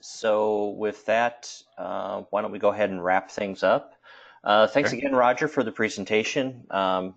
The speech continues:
Speaker 1: I, I know everybody who was attending, uh, really appreciated it. Uh, again, for, uh, those on the line, we will upload the, uh, slides associated with this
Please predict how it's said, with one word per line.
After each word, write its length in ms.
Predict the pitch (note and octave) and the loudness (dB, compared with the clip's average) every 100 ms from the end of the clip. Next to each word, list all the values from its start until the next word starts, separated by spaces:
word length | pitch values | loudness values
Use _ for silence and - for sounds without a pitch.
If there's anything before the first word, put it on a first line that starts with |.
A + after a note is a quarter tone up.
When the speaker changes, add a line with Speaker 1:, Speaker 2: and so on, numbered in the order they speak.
| - | -10
Speaker 1:
I, 440 | F#2+ F#2 G2 F#2 F2+ - | -8 -4 -4 -6 -10 -12
I 140 | F2+ | -10
know 200 | F#2 G2+ | -4 -2
everybody 440 | - G2+ F#2 F#2+ F#2+ | 0 0 0 0 0
who 140 | G#2 | -2
was 160 | G2 F#2 | -6 -6
attending, 580 | - G#2 G2+ G2+ G2 F#2+ - | -4 -2 0 0 -2 -8 -8
uh, 340 | F2 F#2 F#2 F2+ | -4 -2 -2 0
really 280 | G#2+ G#2 G2 | 2 2 2
appreciated 640 | F#2 A#2+ - B2 A#2+ A#2 | -2 -4 -2 0 0 2
it. 240 | C3+ D3 - _ - - _ _ - | 0 -2 -12 _ -20 -20 _ _ 0
Uh, 320 | G2+ F#2+ - | 4 4 2
again, 440 | G#2+ A#2+ A#2+ A#2 A2+ | 0 4 4 4 -2
for, 580 | - A#2 A2+ G#2+ G#2+ G2 - | 0 4 6 6 4 0 -2
uh, 220 | G2 G2 | 2 2
those 320 | F#2+ A2+ A2 | 2 0 0
on 100 | A2+ | 0
the 100 | G#2 | 2
line, 540 | G2+ G#2 A#2+ C3 C3 F2 | 4 4 4 2 -2 -4
we 180 | G#2+ | -6
will 300 | G#2+ G#2+ G2+ | 0 4 4
upload 540 | - A2 A2+ A2 G#2+ F#2+ | 2 0 2 2 0 -4
the, 480 | G#2 G2+ G2+ G2 F#2+ - - | -6 -4 -4 -4 -6 -12 -8
uh, 200 | F#2+ F#2+ | -4 -4
slides 540 | - - G#2 A2 A2+ | -4 0 4 4 4
associated 560 | - - A2+ - A#2+ G#2+ | -2 -2 -2 -2 -2 -2
with 240 | G#2+ G#2+ | -2 -2
this 380 | - A#2+ - - | 0 0 -2 -12